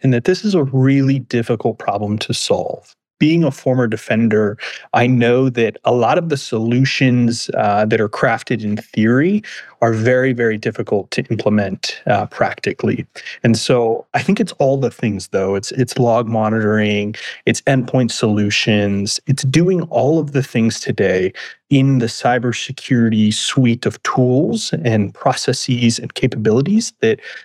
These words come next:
we have available to us as defenders. And, and I don't think it's necessarily one thing that helps us solve this problem. I think it's a holistic security program that helps us to be able to respond when these incidents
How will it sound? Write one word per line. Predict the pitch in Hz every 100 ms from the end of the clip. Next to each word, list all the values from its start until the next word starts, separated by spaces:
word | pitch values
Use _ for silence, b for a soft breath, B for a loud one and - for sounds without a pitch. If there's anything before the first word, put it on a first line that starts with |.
| B -
we | 123 123
have | 120 127
available | 98 - 110 127 139 180
to | 180 185 185
us | 113 -
as | 131
defenders. | - - 107 120 156 220 226
And, | 131 B B
and | 160
I | 170
don't | 240 214
think | 214
it's | 185
necessarily | 165 160 151 - 147 147 139
one | 117 117 131 143
thing | - 135 131
that | 113
helps | - 120 - -
us | 104
solve | - 104 104
this | 107 -
problem. | - 104 104 101
I | 110
think | 139 139
it's | 113
a |
holistic | - 110 107 120 - - 135 139 B B B B -
security | - - 131 - 151 139 131
program | - _ 123 120 135 165 208 214 B B B
that | 165
helps | - 147 143 147
us |
to | -
be | 135
able | 117
to | - -
respond | - - - - 123 123 101 104 107 B B _
when | 110 117 143
these | 143 113 -
incidents | 120 120 131 117 104 104 -